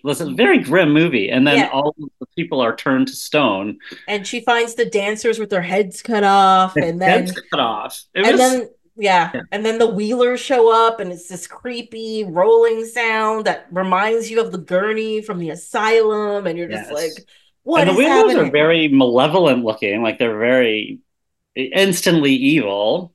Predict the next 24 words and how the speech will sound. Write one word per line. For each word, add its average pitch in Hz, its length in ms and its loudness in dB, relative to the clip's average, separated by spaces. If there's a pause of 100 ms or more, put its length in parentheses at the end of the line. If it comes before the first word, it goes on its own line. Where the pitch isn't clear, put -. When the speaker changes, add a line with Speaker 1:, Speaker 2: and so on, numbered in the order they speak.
(180)
Speaker 2:
Yes, - 640 -8
very 180 520 0
instantly 160 360 -12
evil. 156 260 -6
Like, 160 200 -6
you 220 80 -10
see 247 220 -8
them 240 160 0
and 214 100 -2
you're 202 80 -4
just 202 100 -8
like, 185 220 0 (240)
"That 202 200 0
can't 165 220 -8
be 151 120 -8
good. 160 380 -4 (160)
There's 185 200 -6
Speaker 1:
No. 185 100 0
Speaker 2:
nothing, 170 440 -4 (360)
there's 214 160 -2
nothing 208 340 -2
good 156 160 -4
about 147 280 -8
this 151 240 -6